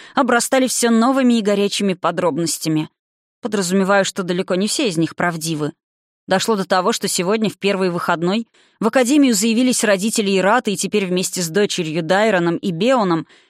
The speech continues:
сидели в кабинете ректора и выясняли подробности сплетен. Ректор поначалу не хотел их пропускать на закрытую карантинную территорию. Для их же блага, между прочим. Но родители девушки были очень настойчивы.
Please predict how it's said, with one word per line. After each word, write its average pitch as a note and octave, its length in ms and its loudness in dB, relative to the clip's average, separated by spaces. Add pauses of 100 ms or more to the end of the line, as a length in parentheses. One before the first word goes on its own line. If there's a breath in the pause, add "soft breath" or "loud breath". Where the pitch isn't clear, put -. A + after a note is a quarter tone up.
(140 soft breath)
сидели C#4+ 320 2
в - 80 -4
кабинете G#3+ 460 0
ректора G#3+ 400 0
и F3+ 80 0
выясняли G#3 480 0
подробности F3 640 0
сплетен. D#3 640 -6 (560)
Ректор C4+ 460 0
поначалу A3+ 640 0
не B3 120 2
хотел B3+ 320 0
их E3+ 80 -4
пропускать G3 520 -2
на F#3+ 120 0
закрытую G#3 560 0
карантинную G#3 640 0
территорию. E3+ 600 -2 (420)
Для A#3 140 2
их B3 140 0
же C4 120 0
блага, B3+ 320 2
между F#3 260 0
прочим. E3 460 -4 (320)
Но C#4 140 4
родители G3+ 420 0
девушки F#3+ 400 -2
были G3 160 2
очень G3+ 280 0
настойчивы. D#3+ 680 -4